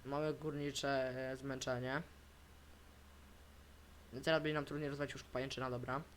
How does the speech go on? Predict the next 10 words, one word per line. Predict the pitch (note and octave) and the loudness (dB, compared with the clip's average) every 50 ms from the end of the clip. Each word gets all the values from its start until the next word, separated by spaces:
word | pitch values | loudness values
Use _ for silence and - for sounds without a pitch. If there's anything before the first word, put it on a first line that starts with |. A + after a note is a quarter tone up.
| - - - - - - - - - - | -18 -18 -18 -18 -18 -18 -18 -16 -10 -6
Cyk, | C#3+ C#3 C3+ C3 C3 - - - - - - - - | -4 -4 -4 -4 -6 -10 -16 -16 -16 -16 -16 -16 -12
cyk, | - - B2+ B2 B2 - | -6 -2 -2 -2 -4 -6
cyk, | - - - B2+ B2 - - | -10 -8 -8 -8 -8 -10 -12
cyk, | - - - C3 C#3 C#3 C#3 - - - - | -10 -4 -2 -2 -2 -2 -4 -8 -16 -16 -14
cyk. | - - - - - C3 D3 D3+ D3+ - - - - - - - - - - - - - - - - - - - - - - - - - | -12 -10 -6 -4 -2 -2 -2 -4 -4 -8 -14 -16 -16 -18 -18 -18 -16 -16 -16 -16 -18 -18 -18 -18 -18 -18 -18 -18 -18 -18 -18 -18 -10 -4
I | - E3 | -4 0
z | D#3+ | 2
powrotem | F3+ E3 E3 D3+ - C3 B2+ | 6 6 6 6 6 4 0
na | B2+ B2 | 0 0
diaksy. | B2+ B2 B2 A#2+ - - C3 A#2+ | 0 -2 -2 -4 -6 -6 -6 -6